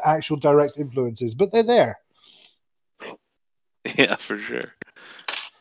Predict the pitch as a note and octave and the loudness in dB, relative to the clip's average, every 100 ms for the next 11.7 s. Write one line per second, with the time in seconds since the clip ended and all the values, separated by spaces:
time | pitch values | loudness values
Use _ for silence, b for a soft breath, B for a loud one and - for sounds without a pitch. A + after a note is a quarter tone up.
0 | - - _ _ _ _ - _ _ _ | -20 -20 _ _ _ _ -20 _ _ _
1 | _ _ _ _ _ _ _ _ _ _ | _ _ _ _ _ _ _ _ _ _
2 | _ - C#3+ D3+ D3 C#3+ D3 C#3 C3+ _ | _ -6 -2 0 2 2 0 -2 -8 _
3 | D#3+ C#3 A#2 - F#3 F#3+ G3+ G3 A#3 G#3 | 4 4 2 0 2 4 4 4 2 -2
4 | - A3+ G#3+ G#3 G#3 F#3+ A3 - - F#3+ | 4 6 6 4 2 4 2 0 0 -2
5 | E3+ G#3+ F#3+ - A#3 A3+ F3 C4+ B3+ A3+ | 0 -2 0 6 6 4 2 2 2 4
6 | G#3 G3 - B B - F#3+ A#3 G#3 F#3+ | 6 6 0 B B 2 4 4 0 2
7 | G3+ G3 E3+ D#3+ C#3+ C3+ A2+ - E3 D3+ | 2 2 2 2 2 0 -4 -4 0 6
8 | E3+ D#3 C#3 B2+ A2 - _ D#3 D#3 D#3+ | 8 8 4 0 0 -8 _ 0 4 6
9 | D#3 D3 C#3+ C#3 B2+ B2 B2+ - D3 C#3 | 6 6 6 4 4 2 0 0 -4 -4
10 | - b b b b b C#3+ D#3+ D#3+ D3 | -10 b b b b b 4 10 10 8
11 | - - - F#3+ F3 C3+ | 2 -10 4 4 4 -2